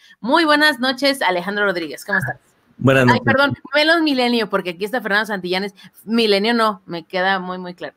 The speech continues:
Speaker 1: Perdón, ¿cómo estás?
Speaker 2: ¿Qué tal? Buena-, buenas noches. Gracias, Alina, por, por la invitación.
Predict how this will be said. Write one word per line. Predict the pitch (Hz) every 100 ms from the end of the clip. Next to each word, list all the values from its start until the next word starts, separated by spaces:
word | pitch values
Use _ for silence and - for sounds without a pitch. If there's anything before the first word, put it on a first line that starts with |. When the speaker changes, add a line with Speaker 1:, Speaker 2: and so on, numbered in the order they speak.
| _
Speaker 1:
Perdón, | 175 175 160 -
¿cómo | 180
estás? | 147 - _ _ _ _ 269 190 -
Speaker 2:
¿Qué | 131 -
tal? | 120 110 - - _ -
Buena-, | 120 131
buenas | 135 139 123
noches. | 117 110 98 - _ _ _ - 110
Gracias, | 110 113 -
Alina, | 104 101 98
por, | 98 92 95 - -
por | 104
la | 101
invitación. | 98 - 98 117 110